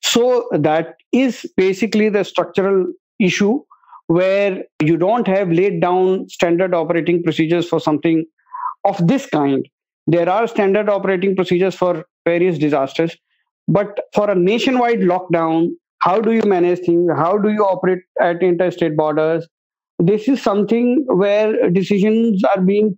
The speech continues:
taken on a day-to-day basis. And as we see, the Home Ministry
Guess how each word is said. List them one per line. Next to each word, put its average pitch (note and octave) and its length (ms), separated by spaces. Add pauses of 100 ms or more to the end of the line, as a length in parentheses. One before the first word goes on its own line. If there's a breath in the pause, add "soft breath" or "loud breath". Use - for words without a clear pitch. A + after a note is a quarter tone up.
taken G3 280
on G#3 120
a G3 60
day-to-day F#3 440
basis. D3 500 (480 loud breath)
And F3+ 200
as G3 300
we A3 120
see, G3+ 280
the F#3+ 120
Home G3 260
Ministry G#3 680